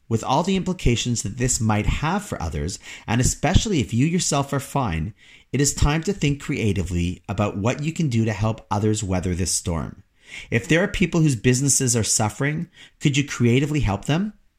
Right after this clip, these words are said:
I have a few ideas on that and trying to work on it. If someone was gonna have a simcha,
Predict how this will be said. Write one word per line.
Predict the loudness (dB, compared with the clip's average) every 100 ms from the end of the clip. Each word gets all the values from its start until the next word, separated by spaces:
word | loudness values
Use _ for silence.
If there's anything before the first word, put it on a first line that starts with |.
| _
I | -2
have | -2
a | -2
few | 0
ideas | 0 0 0 0 0
on | 0
that | 0 -2
and | -4
trying | -2 0
to | 0
work | -2 -2
on | -2 -2
it. | -4 -10 _ -20 -18 -4
If | 0 2
someone | 2 4 2
was | 2
gonna | 2 4
have | 2
a | 2
simcha, | 0 0 -2 -6 -8